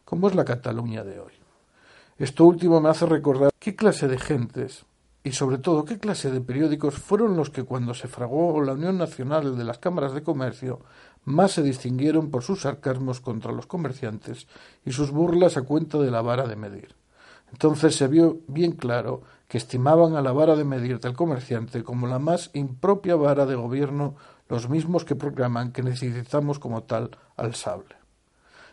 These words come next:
Cierto es que la doctrina spenceriana nació en Inglaterra, en la tierra clásica del industrialismo y el mercantilismo, y a la vez tierra clásica de la libertad, en una isla que, por serlo,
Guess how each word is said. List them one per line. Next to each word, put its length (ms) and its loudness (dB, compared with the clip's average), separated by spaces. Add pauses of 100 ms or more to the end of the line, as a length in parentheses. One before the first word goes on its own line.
Cierto 520 6
es 160 6
que 100 -2
la 80 8
doctrina 460 4
spenceriana 720 0
nació 300 0
en 100 0
Inglaterra, 640 -2 (260)
en 120 -2
la 100 4
tierra 300 4
clásica 520 0 (260)
del 180 4
industrialismo 720 -2
y 60 2
el 100 2
mercantilismo, 880 -4
y 80 -8
a 60 2
la 100 4
vez 180 0
tierra 420 2
clásica 460 -2
de 120 -2
la 100 0
libertad, 540 -6 (400)
en 140 0
una 220 4
isla 320 0
que, 120 -6
por 220 -6
serlo, 500 2